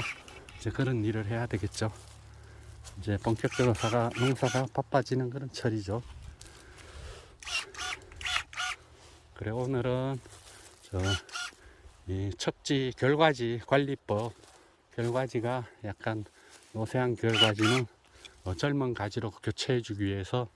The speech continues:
굵은 가지는 없애고 이제 새로운 가지를 받으려는 그런 전지법. 그것도 이제 머릿속으로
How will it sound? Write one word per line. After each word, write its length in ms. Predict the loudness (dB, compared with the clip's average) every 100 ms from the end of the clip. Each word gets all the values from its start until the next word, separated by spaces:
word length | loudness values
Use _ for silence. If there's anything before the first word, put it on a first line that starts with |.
| -20 -20 -20 -2
굵은 340 | 0 2 0
가지는 520 | 0 -2 -2 -2 -4 -6 -18 _ -20 _ -20 -6
없애고 720 | -6 -4 -2 -2 2 0 0 -4 _ -20 -20 -20 _ _ -6
이제 220 | -4 -2
새로운 380 | 0 0 2 0
가지를 420 | -4 -2 -2 -4 -6 -8
받으려는 640 | -4 0 2 4 4 0 0
그런 320 | 0 0 2
전지법. 600 | 2 2 0 -4 -4 -4 -8 -20 -20 _
그것도 600 | -4 -2 -2 0 0 2
이제 180 | -2 -2
머릿속으로 760 | -2 -2 0 0 0 0 0